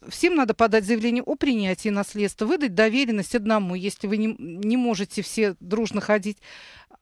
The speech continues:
А, собственно говоря, и документы и должен собирать один, не, не надо всей компанией ходить. И вот когда истечёт шесть месяцев, будут собраны все документы,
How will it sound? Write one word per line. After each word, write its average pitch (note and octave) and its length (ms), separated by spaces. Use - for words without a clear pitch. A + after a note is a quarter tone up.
А, F#3+ 120
собственно A3+ 300
говоря, A3 200
и G#3+ 40
документы A3+ 480
и - 20
должен B3+ 300
собирать A#3+ 440
один, A3 320
не, A3 100
не G3+ 320
надо A3+ 280
всей - 200
компанией G3 520
ходить. F#3+ 380
И G#3 60
вот A3 160
когда A3 280
истечёт A3 380
шесть G3+ 220
месяцев, B3 440
будут F#3 280
собраны G3 300
все - 180
документы, G3 760